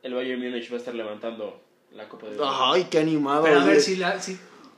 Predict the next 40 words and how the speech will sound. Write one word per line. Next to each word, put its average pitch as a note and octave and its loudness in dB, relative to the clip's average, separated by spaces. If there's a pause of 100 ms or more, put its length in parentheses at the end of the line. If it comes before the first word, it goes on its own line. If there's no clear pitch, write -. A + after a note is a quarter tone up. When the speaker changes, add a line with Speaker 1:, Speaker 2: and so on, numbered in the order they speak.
(500)
Speaker 3:
tú B3+ 0
que G#3 2
le D#3 0
sabes F3 0
a C#3 -6
las B2 -6
apuestas, C3 -10
Sergio, - -20
si - -8
hay F3 0
que F#3 -2
meterle D#3 -4
dinero, C#3 0 (280)
si - -16
quiero G3 -4
meter F3 -6
las F3+ -6
escrituras D3+ -6
Speaker 2:
Oye, F#3 6
Speaker 3:
de - -
mi F#3+ 8
Speaker 2:
Sergio, G3+ 8
Speaker 3:
casa F#3 4
Speaker 2:
imagínate F#3+ 4
que C#3+ -2
tengo E3 2
dinero D3 0
para A#2+ -6
tirar. B2+ -6
Speaker 3:
para B2 -12
apostar. - -20
Speaker 2:
¿Dónde G3 8
lo F#3 8
puedo E3 6
tirar C3+ 0
aparte C3+ -4
de B2+ -6
en B2+ -12
la B2+ -12
basura? - -16